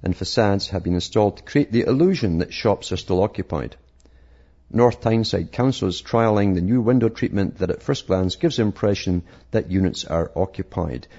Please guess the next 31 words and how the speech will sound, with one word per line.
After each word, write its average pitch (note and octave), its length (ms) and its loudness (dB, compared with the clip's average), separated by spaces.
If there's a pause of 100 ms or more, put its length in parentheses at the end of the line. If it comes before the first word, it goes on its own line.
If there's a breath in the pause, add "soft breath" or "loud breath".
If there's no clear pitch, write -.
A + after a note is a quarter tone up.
The G2 80 -6
crumbling G2 380 0
facade F#2 420 -2
of F2 80 -4
a F2 80 -4
vacant A2 440 -2
clothing C3+ 320 2
store A2 300 2
in G2 80 0
the F2+ 80 0
centre C3 420 0
of F2+ 140 -2
Whitley - 300 -4
Bay G2+ 340 2 (280 loud breath)
has C3 140 -2
made A2+ 200 2
way G2 200 2
for - 140 -4
a E2+ 60 -2
smart C#3+ 360 -2
shop G2 300 0
front F#2+ 340 -2 (280 soft breath)
with G2 100 -4
the - 80 -4
question, F2+ 580 0
'Delicatessen?' F2 840 -2
question E2+ 360 -4
mark, D2+ 380 -8
and F#2 140 0
close B2 260 -2
by, F#2 340 2